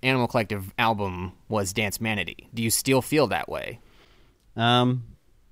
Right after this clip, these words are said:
Speaker 2: I don't know. I don't know if I think about things like that so much anymore. I think I liked Dance Manatee at the time 'cause it just felt so unlike anything, and it, like, that was really the rec-, like, Spirit was before that, but Spirit felt a little bit more like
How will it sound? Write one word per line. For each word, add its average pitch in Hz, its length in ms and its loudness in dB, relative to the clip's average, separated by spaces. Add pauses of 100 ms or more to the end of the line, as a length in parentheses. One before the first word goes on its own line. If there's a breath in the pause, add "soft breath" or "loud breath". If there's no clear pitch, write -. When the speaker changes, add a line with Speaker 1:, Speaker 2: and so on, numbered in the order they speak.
(340)
Speaker 2:
I 143 60 4
don't 277 140 6
know. 165 220 4
I 139 60 2
don't 214 140 2
know 208 80 4
if 180 100 0
I 123 60 2
think 127 200 4
about 85 280 2 (140)
things 92 340 0
like 90 120 -2
that 87 180 0
so 95 120 -4
much 87 180 -2
anymore. 87 400 0 (720 soft breath)
I - 20 -16
think 170 280 4 (1200)
I 104 80 4
liked 107 180 4
Dance 101 240 2
Manatee 98 460 4 (180)
at 95 140 -4
the 95 80 -2
time 98 360 4
'cause - 240 -6
it 90 80 -14
just - 220 -12
felt 95 220 0
so 87 340 0
unlike 90 380 0
anything, 90 520 0
and 87 320 -2 (1040 soft breath)
it, 98 160 -10 (300)
like, 117 160 -2
that 123 180 2
was 107 140 0
really 104 160 4
the 98 100 4
rec-, 101 200 4
like, 107 180 0
Spirit 139 320 6
was 117 140 4
before 113 280 4
that, 101 140 6
but - 120 -2
Spirit 147 420 2
felt 113 280 4
a 104 60 4
little 101 240 2
bit 101 140 4
more 98 200 2
like 95 220 0